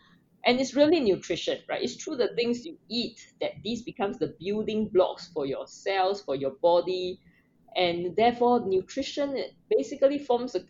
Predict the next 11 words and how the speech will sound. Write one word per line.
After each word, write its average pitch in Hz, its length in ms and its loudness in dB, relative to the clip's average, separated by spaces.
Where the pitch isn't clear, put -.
those 202 280 0
key 262 320 -4
building 202 400 0
blocks - 300 -2
to - 120 -14
health. - 420 -6
And 175 200 0
that's - 300 2
what 208 220 2
led 185 300 0
me 185 260 0